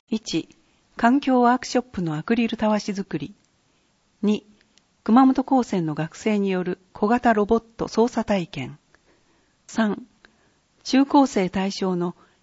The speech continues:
池上彰さんに聞いてみようでは、活発な質問が飛び交い、大盛況。学びの場となりました。四、キッズ手作りランドの泥団子作り。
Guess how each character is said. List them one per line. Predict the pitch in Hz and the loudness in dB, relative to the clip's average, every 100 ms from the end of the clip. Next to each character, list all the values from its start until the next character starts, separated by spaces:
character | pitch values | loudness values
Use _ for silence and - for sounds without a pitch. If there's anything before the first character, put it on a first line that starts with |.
| - | -8
池 | 202 269 | 2 4
上 | 269 262 | 6 6
彰 | 269 262 208 | 4 2 0
さ | 190 | 0
ん | 165 | -4
に | 151 | -6
聞 | - 180 | -8 -8
い | |
て | - 196 | -4 -2
み | 190 | -2
よ | 180 - - _ _ _ 180 | -2 -6 -10 _ _ _ -8
う | |
で | 196 | -4
は、 | 175 165 _ _ _ | -4 -6 _ _ _
活 | 202 196 | -10 -2
発 | 247 - | -2 2
な | 262 | 2
質 | 247 - 233 | 2 -2 -2
問 | 226 | 0
が | 214 | 0
飛 | 208 208 | -2 -4
び | 202 | -4
交 | 196 165 | -8 -8
い、 | - | -8
大 | - 190 | -4 -2
盛 | 226 247 190 - | -2 -2 -4 -6
況。 | 143 - _ _ _ _ _ _ - | -12 -12 _ _ _ _ _ _ -4
学 | 202 208 254 | 0 4 4
び | 240 | 4
の | 233 | 2
場 | 214 208 | 4 2
と | 226 | 2
な | 214 | 0
り | 208 202 | 0 -2
ま | 196 | -4
し | - - | -8 -12
た。 | 143 _ _ _ _ _ _ _ _ 220 | -14 _ _ _ _ _ _ _ _ -2
四、 | 220 190 127 _ _ _ _ _ _ _ - | 0 0 -4 _ _ _ _ _ _ _ -8
キ | - | -4
ッ | 262 170 | -4 -4
ズ | 170 160 - | -6 -6 -6
手 | 185 | -6
作 | 208 - 262 | -4 -2 0
り | 254 | 0
ラ | 247 | 0
ン | 214 | -2
ド | 165 | -4
の | 143 - | -8 -6
泥 | 175 226 | -2 2
団 | 247 240 220 | 2 2 0
子 | 208 | -4
作 | 196 - | -6 -10
り。 | - | -10